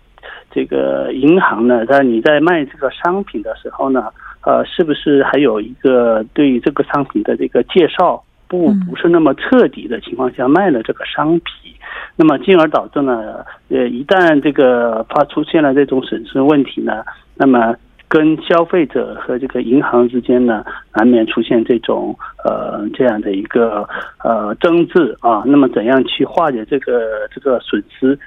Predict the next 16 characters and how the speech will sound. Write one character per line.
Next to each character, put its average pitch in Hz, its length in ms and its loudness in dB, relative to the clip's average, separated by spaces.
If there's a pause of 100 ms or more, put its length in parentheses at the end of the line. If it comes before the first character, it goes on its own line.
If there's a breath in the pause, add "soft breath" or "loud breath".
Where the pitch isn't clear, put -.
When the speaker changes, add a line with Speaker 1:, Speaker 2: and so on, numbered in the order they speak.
(160 loud breath)
Speaker 1:
现 127 160 0
在 127 120 4
也 107 140 -2
是 117 360 -2
比 - 120 -14
较 123 140 0
棘 - 260 -4 (100)
手 101 120 2
的 - 80 -14
一 98 60 -14
个 107 380 -4
难 98 300 0
点。 120 220 -2 (340)
Speaker 2:
嗯， 175 800 0
是 - 260 -6
的。 117 180 -6